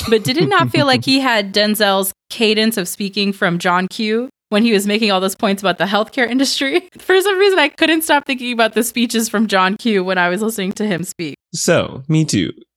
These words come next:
Speaker 2: What do you think about the kind of setup of the show where he's going to be helping his fellow inmates before he gets to his own case?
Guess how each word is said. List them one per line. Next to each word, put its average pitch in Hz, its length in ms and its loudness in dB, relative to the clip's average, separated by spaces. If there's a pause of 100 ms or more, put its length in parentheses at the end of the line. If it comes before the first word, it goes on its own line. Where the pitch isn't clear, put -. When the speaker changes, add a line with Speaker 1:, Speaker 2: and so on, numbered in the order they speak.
Speaker 2:
What 143 260 2
do 175 80 2
you 175 180 0
think 160 300 -2
about 127 580 0 (200)
the 117 100 -2
kind 127 200 2
of 117 140 2 (180)
setup 156 540 0
of 113 160 0
the 107 100 2
show 98 640 0 (200)
where 113 120 2
he's 117 200 2
going 120 260 2
to 120 40 2
be 110 160 0
helping 110 640 0
his 113 240 -2
fellow 104 840 2 (120)
inmates 107 640 0
before 110 480 0
he 107 160 -2
gets 98 340 -2
to 104 140 -2
his 95 140 0
own 90 240 -2
case? - 640 -8